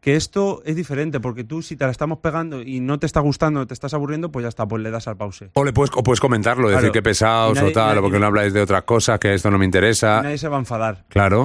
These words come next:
Speaker 2: te
Speaker 1: Claro.
Speaker 2: puedes suscribir, te puedes decir a los amigos, "Mira qué
Speaker 1: Ah,
Speaker 2: pesado", pero
Speaker 1: nadie,
Speaker 2: dilo, tío,
Speaker 1: nadie se
Speaker 2: muévelo.
Speaker 1: va a enfadar si, a no ser que entremos en el insulto.
Speaker 2: Ahí está. Bueno,
Speaker 1: Ahí
Speaker 2: y según
Speaker 1: ya,
Speaker 2: qué
Speaker 1: claro.
Speaker 2: insulto, a mí mentecato o pusilánime, pues me,
Speaker 1: <laughs>
Speaker 2: ni me va ni me viene.
Speaker 1: O, o pe-, no, no me acuerdo cómo es este que iba a decir.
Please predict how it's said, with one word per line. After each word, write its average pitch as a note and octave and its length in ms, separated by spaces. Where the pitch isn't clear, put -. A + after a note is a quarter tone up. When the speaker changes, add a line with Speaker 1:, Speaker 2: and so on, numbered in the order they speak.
Speaker 2:
te G#2+ 60
Speaker 1:
Claro. A#2+ 120
Speaker 2:
puedes G#2 160
suscribir, A2 540
te G#2+ 40
puedes F#2+ 120
decir G2 180
a F#2+ 60
los F#2 100
amigos, G#2+ 380
"Mira G#2 160
qué G2 80
Speaker 1:
Ah, - 20
Speaker 2:
pesado", A#2+ 340
pero F#2 140
Speaker 1:
nadie, F#2+ 120
Speaker 2:
dilo, C#3+ 180
tío, B2+ 240
Speaker 1:
nadie A#2 140
se - 40
Speaker 2:
muévelo. B2+ 60
Speaker 1:
va B2+ 40
a C3 40
enfadar C3 320
si, A#2+ 220
a A2 120
no A2 80
ser A#2 140
que A#2+ 40
entremos A#2+ 300
en B2+ 80
el G#2+ 80
insulto. G#2 500
Speaker 2:
Ahí F#2 240
está. F#2+ 300
Bueno, G2 180
Speaker 1:
Ahí A2 40
Speaker 2:
y - 20
según G2+ 220
Speaker 1:
ya, A2 100
Speaker 2:
qué B2+ 60
Speaker 1:
claro. A2 180
Speaker 2:
insulto, G2+ 260
a E2+ 60
mí G#2 160
mentecato A2+ 580
o F#2+ 60
pusilánime, G#2 680
pues G2+ 220
me, G2 240
Speaker 1:
<laughs> - 20
Speaker 2:
ni G#2 140
me G2 120
va G2 120
ni A2+ 80
me G#2+ 100
viene. F#2+ 400
Speaker 1:
O, C3+ 460
o A2+ 80
pe-, B2+ 320
no, B2 260
no B2+ 120
me B2 60
acuerdo A2+ 280
cómo G#2+ 160
es F#2 100
este G2+ 220
que F#2+ 60
iba G2 100
a F#2 40
decir. F#2+ 260